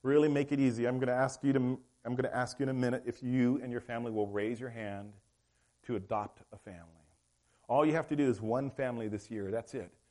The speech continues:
Just one family. And if you know, like an adoption, let's say, let's say, uh, if, if I saw a kitten, I would pick up the kitten, believe me, even though I don't particularly like cats.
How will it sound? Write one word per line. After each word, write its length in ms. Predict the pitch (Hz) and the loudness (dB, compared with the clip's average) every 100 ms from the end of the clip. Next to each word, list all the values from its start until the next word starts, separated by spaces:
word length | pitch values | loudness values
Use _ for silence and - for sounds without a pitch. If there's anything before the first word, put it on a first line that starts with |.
| _ | _
Just 220 | 160 151 | -6 -6
one 240 | 120 127 131 | -4 -6 -6
family. 460 | 131 110 92 82 76 _ - - | -8 -8 -10 -12 -20 _ -20 -6
And 80 | 143 | -2
if 80 | 139 | 0
you 140 | 175 202 | 4 6
know, 400 | 165 170 190 - - | 8 8 8 2 6
like 220 | 175 190 | 6 6
an 120 | 190 | 0
adoption, 460 | 180 180 - 143 120 | 2 2 2 -2 -2
let's 140 | 135 | 0
say, 280 | 180 170 156 - - | 4 4 4 0 0
let's 180 | 156 - | 0 4
say, 300 | 180 165 160 - - | 6 6 2 -10 -2
uh, 100 | 151 143 | 0 2
if, 200 | 180 147 - | 0 0 0
if 100 | 185 | 8
I 100 | 165 | 8
saw 220 | - 180 | 8 6
a 40 | 160 | 6
kitten, 420 | - 196 147 135 | 8 8 8 4
I 100 | 151 | 6
would 160 | 151 - | 6 4
pick 160 | 185 | -4
up 100 | 180 | -2
the 60 | 180 | -2
kitten, 300 | 175 170 160 | 0 0 0
believe 280 | 151 160 147 | 4 4 4
me, 240 | 143 175 | 0 0
even 220 | 151 156 | -2 0
though 120 | 160 151 | 6 8
I 60 | |
don't 240 | 151 147 - | 8 4 2
particularly 360 | 147 151 147 | -2 2 4
like 200 | 143 147 | 2 0
cats. 480 | - 110 143 - - | -4 -12 -12 -16 -20